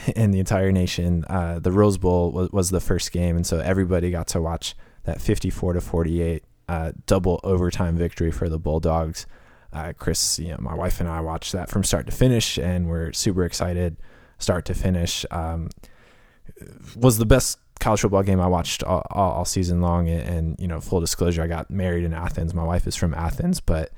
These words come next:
uh, I, I, from what I've seen and, and talk, people that I've talked to, uh, I'm not in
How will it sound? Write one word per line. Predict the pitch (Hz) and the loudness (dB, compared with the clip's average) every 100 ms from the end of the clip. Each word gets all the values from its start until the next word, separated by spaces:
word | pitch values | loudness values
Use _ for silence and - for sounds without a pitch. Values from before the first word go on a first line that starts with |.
| - - - | -20 -20 -10
uh, | 85 82 87 - | -8 -6 -6 -6
I, | 90 | -8
I, | - - - | -10 -16 -14
from | - 98 90 87 | -2 0 2 2
what | 98 - - | 2 0 -4
I've | 95 87 85 85 | -4 -4 -6 -8
seen | - - - 120 113 | -12 -6 2 4 6
and, | 101 101 | 4 2
and | 98 | -2
talk, | - 104 - | -2 -4 2
people | 107 98 | 2 2
that | 90 | 0
I've | 87 | 0
talked | 101 - | 0 -2
to, | - 90 87 | 0 2 2
uh, | 85 90 82 | 0 -4 0
I'm | 90 | 2
not | 95 92 - - - - - - | 4 2 -2 -16 -20 -20 -20 -16
in | - 92 87 85 82 | 0 2 4 2 0